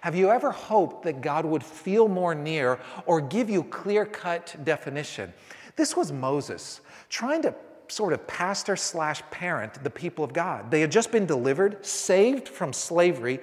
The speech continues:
the oppressive reign of Egypt, and they'd come out into the wilderness. They walk up Mount Sinai. They get this new covenant. It's a picture of marriage. God is saying, "You will be my bride.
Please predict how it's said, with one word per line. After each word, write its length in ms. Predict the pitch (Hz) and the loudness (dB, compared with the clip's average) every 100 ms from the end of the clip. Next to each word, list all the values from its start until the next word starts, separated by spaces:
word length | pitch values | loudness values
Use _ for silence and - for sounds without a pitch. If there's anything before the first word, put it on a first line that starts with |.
| - - | -10 -4
the 100 | - | 4
oppressive 600 | 160 - - 220 - 196 | 4 4 0 2 2 0
reign 320 | 151 160 175 160 | 4 4 4 0
of 180 | 113 - | -4 -6
Egypt, 520 | 175 165 113 117 - - - - - | -4 -2 -2 -4 -6 -20 -18 -8 0
and 160 | 190 | 4
they'd 180 | 196 190 | 4 2
come 220 | - 302 | -2 0
out 160 | 247 240 | 0 -2
into 160 | 180 | -2
the 80 | 151 | -2
wilderness. 480 | 135 180 175 131 131 | 2 0 0 -2 -2
They 100 | 185 | -2
walk 320 | 170 226 277 | 2 0 2
up 80 | 226 | 0
Mount 220 | 185 165 | -2 -4
Sinai. 340 | - 139 143 147 | 0 2 2 0
They 120 | 156 | 0
get 180 | 208 208 | 0 0
this 180 | 196 | -4
new 160 | 165 180 | -2 -6
covenant. 460 | - 170 107 87 - | -6 -10 -10 -16 -16
It's 120 | - | -12
a 40 | - | -12
picture 460 | - 262 - 135 | -12 -12 -10 -10
of 140 | 127 143 | -10 -10
marriage. 720 | 190 233 185 85 - - - _ _ _ - 120 110 | -8 -6 -8 -8 -14 -16 -18 _ _ _ -16 -12 -6
God 500 | 170 170 95 95 110 | -4 -2 -4 -6 -8
is 140 | 113 | -10
saying, 380 | - 127 110 101 | -8 -8 -8 -10
"You 160 | 120 156 | -10 -6
will 140 | 147 | -6
be 180 | 123 127 | -6 -8
my 200 | 120 120 | -6 -6
bride. 500 | 113 113 95 85 | -6 -6 -8 -12